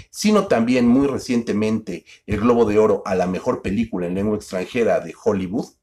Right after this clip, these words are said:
es el resultado de una serie de constantes autorales que podemos rastrear hasta su ópera prima, Perro que ladra no muerde. Una película que justamente en este año dos mil veinte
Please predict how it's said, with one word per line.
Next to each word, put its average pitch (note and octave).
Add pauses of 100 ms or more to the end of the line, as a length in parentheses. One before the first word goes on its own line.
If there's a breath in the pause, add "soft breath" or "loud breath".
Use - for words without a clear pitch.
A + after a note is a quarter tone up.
(800 loud breath)
es A#3
el A3
resultado D3
de D#3
una A3+
serie G#3+
de D3
constantes A#2
autorales G#2 (280 loud breath)
que B2
podemos D#3+
rastrear D3
hasta A#2+
su -
ópera C#3
prima, E3+ (640 soft breath)
Perro D3+
que G#2+
ladra G#2+
no G2
muerde. E2+ (560 loud breath)
Una A3+
película D#3+
que A#2+
justamente D3
en A2+
este B2
año G#2+
dos F#2
mil G#2+
veinte A2+